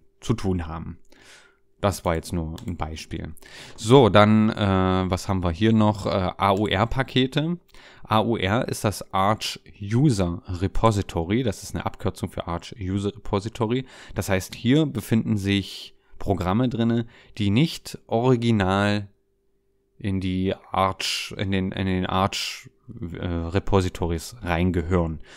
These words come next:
sondern die werden quasi von Nutzern, von der Community erstellt und dann in diesen Arch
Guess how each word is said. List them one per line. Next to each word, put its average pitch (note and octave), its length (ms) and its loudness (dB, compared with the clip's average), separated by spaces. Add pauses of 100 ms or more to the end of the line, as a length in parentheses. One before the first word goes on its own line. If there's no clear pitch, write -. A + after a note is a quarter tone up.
(120)
sondern F#2+ 240 2
die F#2+ 100 0
werden G2 240 2
quasi G2+ 320 2
von F2 320 -2
Nutzern, C3+ 560 2
von G#2 140 -2
der F#2 80 -2
Community A2 580 2
erstellt D#3+ 720 0 (340)
und G#2+ 200 2
dann A#2 220 4
in A2+ 220 2
diesen G#2+ 480 2 (140)
Arch F#2+ 400 -4